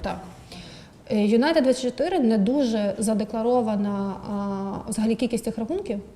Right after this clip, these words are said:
вона відповідає реальному стану речей. Умовою нашої підтримки хочуть побачити політичну волю до законодавчих змін в багатьох системах і процесах. Можна так сказати, навіть на трьох рівнях.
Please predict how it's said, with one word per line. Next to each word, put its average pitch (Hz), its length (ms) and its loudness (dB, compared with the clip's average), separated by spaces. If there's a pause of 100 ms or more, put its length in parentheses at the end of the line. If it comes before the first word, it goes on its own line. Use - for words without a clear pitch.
(240)
вона 220 200 2
відповідає 220 560 2
реальному 208 340 0
стану 196 300 -4
речей. 190 300 -8 (760)
Умовою 220 800 2 (300)
нашої 220 420 0
підтримки 285 500 -4
хочуть 220 360 -4
побачити 220 680 -2 (400)
політичну 214 840 2
волю 233 420 2
до 214 260 2
законодавчих 208 840 0
змін 220 420 4 (500)
в 233 80 -2
багатьох 214 680 2
системах 220 600 -4
і 226 40 -4
процесах. 202 600 -8 (360)
Можна 226 220 4
так 220 120 0
сказати, 220 240 -2
навіть 214 460 -2
на 220 80 4
трьох 202 340 0
рівнях. 269 520 -2